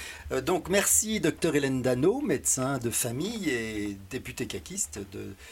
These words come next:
merci beaucoup d'être avec nous. Nous allons avoir maintenant le plaisir d'entendre une, une chronique médicale historique et historico-médicale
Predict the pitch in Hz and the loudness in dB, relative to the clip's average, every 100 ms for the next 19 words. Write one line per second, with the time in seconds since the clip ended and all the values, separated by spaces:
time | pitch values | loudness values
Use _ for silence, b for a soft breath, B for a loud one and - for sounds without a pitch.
0 | B B 143 - 156 151 - 165 139 - | B B 0 0 2 0 2 2 2 2
1 | 135 120 - 131 220 285 180 147 156 151 | 0 0 -2 0 2 0 0 0 2 2
2 | 147 135 151 131 127 127 - 156 165 135 | 0 2 0 0 -2 -4 0 2 4 2
3 | 110 - 190 247 226 214 180 196 208 220 | 0 -2 -2 0 4 4 4 2 2 0
4 | 190 139 131 120 113 107 104 - 123 120 | 0 0 2 4 4 4 0 -2 -4 -2
5 | 107 98 104 76 - - 120 - - 185 | -2 -4 -6 -10 -14 -14 -10 -2 2 2
6 | 180 196 - 143 117 113 156 131 - 135 | 2 0 0 -2 0 0 0 0 0 2
7 | 127 120 214 165 - 120 139 196 113 101 | 2 0 0 0 2 0 0 -2 -2 -2
8 | - - 160 - - 120 117 127 95 107 | -4 -6 -4 -2 0 -2 -2 -2 -2 0
9 | 160 117 - 196 | -2 -2 0 2